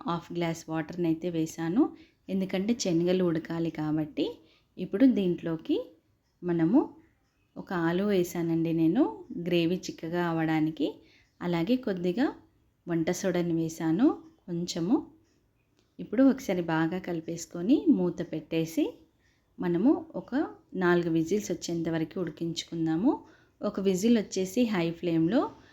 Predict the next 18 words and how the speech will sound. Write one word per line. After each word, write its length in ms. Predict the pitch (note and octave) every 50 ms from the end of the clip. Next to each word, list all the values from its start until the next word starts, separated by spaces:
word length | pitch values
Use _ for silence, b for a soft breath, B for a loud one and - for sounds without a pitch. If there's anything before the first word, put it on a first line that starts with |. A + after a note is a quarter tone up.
| B B B _ -
మూడు 200 | G#3+ G#3+ G3+ F#3+
విజిల్స్ 420 | F3+ F#3 F3+ F#3 G3 G3+ G3+ - G3+
వచ్చేసి 420 | F#3 - - F3 F3 - - D#4 D#4
లో 160 | C#4+ G#3+ F#3 F3 F3
ఫ్లేమ్‌లో 440 | F3 - F3+ F3 E3 E3 E3+ G#3+ C4+
మనం 220 | C#4+ B3 G3 F3+ F3 E3+
ఉడికించుకుందాము. 1000 | D#3+ D#3+ D#3+ - E3+ E3+ E3 D#3+ - - - E3+ E3 D#3+ D#3+ D#3+ E3 F#3+ B3+ F4+ - - B B B B B B B B B -
ఇప్పుడు 300 | F3 - - F#3+ C4 E4+ G4+ F#4 -
స్టీమ్ 400 | - - - G3 F#3+ G3 G3 G3
మొత్తం 340 | F3+ E3+ D#3+ - - F#3 F#3 F#3
పోయాక 480 | F3+ F3 E3 E3 E3 E3 D#3+ D#3 - C4+ D#4+ F#4+ F#4 D#4
మూత 400 | A3+ F#3+ F#3 E3+ E3+ - D#3+ -
తీసి 340 | - E3 D#3+ D#3+ - D4+ F4 G4+ G4
చెక్ 240 | - - - - -
చేసి 240 | - E3 D#3+ D#3+ - -
చూసుకుందాము. 720 | - D#3+ D#3 - - - - E3 D#3+ D#3+ D#3+ D#3+ G#3+ D4 F4 - B B B B B B B B _
చూసారు 360 | - A3 G#3 - G#3+ G#3 G#3
కదండి 400 | - G3+ G3 G3 G3 G3+ A#3+